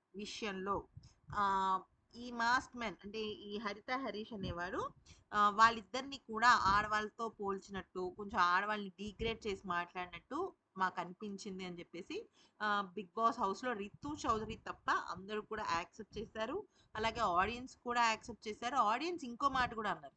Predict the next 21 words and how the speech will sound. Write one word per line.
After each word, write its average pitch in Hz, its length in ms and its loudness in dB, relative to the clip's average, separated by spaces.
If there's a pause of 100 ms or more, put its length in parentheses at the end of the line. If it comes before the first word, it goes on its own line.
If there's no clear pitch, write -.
"ఫ్లిప్ - 300 -6
అవుతున్నారు" 202 880 0
అని 175 120 -14
చెప్పేసి 190 280 -8
అనడం 180 340 -4
జరిగింది. - 300 -12 (540)
So 381 80 -2
ఇక్కడ 370 220 -4
ఏమైంది? 233 720 -6
మాస్క్ 202 420 -4
మెన్ 240 160 -10
విషయంలో 180 840 -4
అడ్డంగా 214 460 -6
దొరికిపోయాడు 196 520 -4 (100)
మాస్క్ 143 300 -10
మెన్. - 280 -14
ఓకే, 170 320 -6 (360)
అంటే 262 680 -2
ఆ-, 202 380 6
ఆయన 240 460 4
గనక 226 300 -4